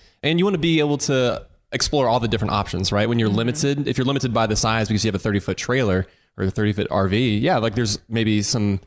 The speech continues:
Speaker 1: national parks that you can't actually make it to. That's kind of a bummer 'cause it's not like you have another vehicle that you're pulling behind that vehicle.
Speaker 2: Yeah, and part of the reason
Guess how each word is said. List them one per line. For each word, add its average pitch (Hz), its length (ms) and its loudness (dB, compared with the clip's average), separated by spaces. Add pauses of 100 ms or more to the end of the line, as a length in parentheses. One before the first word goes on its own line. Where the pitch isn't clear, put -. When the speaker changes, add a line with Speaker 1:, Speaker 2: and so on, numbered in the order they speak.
Speaker 1:
national 110 300 -2
parks 120 220 -2
that 113 100 -4
you 107 220 0
can't 131 320 0
actually 107 280 0
make 120 180 0
it 131 80 -2
to. 92 280 2 (320)
That's 175 140 -2
kind 185 100 0
of 160 60 -2
a 151 80 0
bummer 135 280 0
'cause 104 320 -2
it's 117 120 -2
not 131 100 -2
like 113 140 -2
you 113 80 0
have 107 160 2
another 117 240 0
vehicle 107 260 0
that 107 80 -2
you're 104 100 0
pulling 113 260 0
behind 127 380 0
that 90 200 -2
vehicle. 95 400 0 (380)
Speaker 2:
Yeah, 214 200 0
and 240 160 0
part 269 180 2
of 247 260 -2 (120)
the 196 120 -2
reason 196 800 0